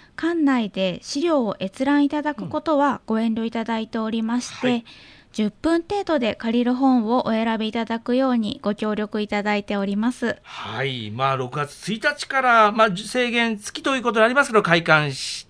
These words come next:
Speaker 2: たということなのでね、あの、待ち望んでいた方も多いのではないでしょうか。さあ、えー、そんな中ですが、図書館が行っております、この新型コロナウイルスの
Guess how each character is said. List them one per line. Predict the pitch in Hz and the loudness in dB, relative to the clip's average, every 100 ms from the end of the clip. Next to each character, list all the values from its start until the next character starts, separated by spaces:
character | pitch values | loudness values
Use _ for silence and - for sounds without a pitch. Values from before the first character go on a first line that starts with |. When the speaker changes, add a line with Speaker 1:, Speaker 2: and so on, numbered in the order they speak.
| - | 4
Speaker 2:
た | 147 | 6
と | 151 233 | 8 6
い | 170 | 6
う | |
こ | 139 | 6
と | 135 | 4
な | 120 | 2
の | |
で | 110 | 0
ね、 | 160 240 208 - - | 2 4 2 -2 -14
あ | - 139 | -6 -4
の、 | 135 | -2
待 | 123 127 | -4 -4
ち | |
望 | 131 123 127 | -6 -4 -4
ん | |
で | 120 | -4
い | |
た | 117 | -2
方 | 170 247 | 0 2
も | 202 | 2
多 | 151 | 2
い | 139 | 0
の | 120 | 0
で | 117 | 0
は | 135 156 | 2 2
な | 127 | 0
い | 117 | -2
で | 107 107 | -2 -6
し | - - | -6 -4
ょ | 143 143 | 0 0
う | |
か。 | - 131 117 98 - - - | 2 2 2 -2 -10 -20 -10
さ | - 247 180 | 6 6 6
あ、 | - | -2
え | 233 226 | 0 0
ー、 | |
そ | 214 247 | 0 -2
ん | 262 | 0
な | 262 | 2
中 | 277 262 | 2 2
で | 247 | 0
す | 220 226 | -2 0
が、 | 226 214 214 | 4 4 2
図 | |
書 | 233 403 427 | 2 4 4
館 | 381 269 240 | 4 2 2
が | 220 | 0
行 | 208 208 | 2 2
っ | 202 | 2
て | 214 208 | 2 2
お | 196 | 2
り | 202 214 | 0 0
ま | 254 | -2
す、 | 220 | -2
こ | 202 | -2
の | 180 | -2
新 | 165 190 196 | -2 -4 -2
型 | 185 175 | 0 -2
コ | 170 165 | -2 -2
ロ | |
ナ | 165 160 | 0 0
ウ | 156 | 0
イ | |
ル | 143 | -2
ス | - | -2
の | 131 113 | -6 -6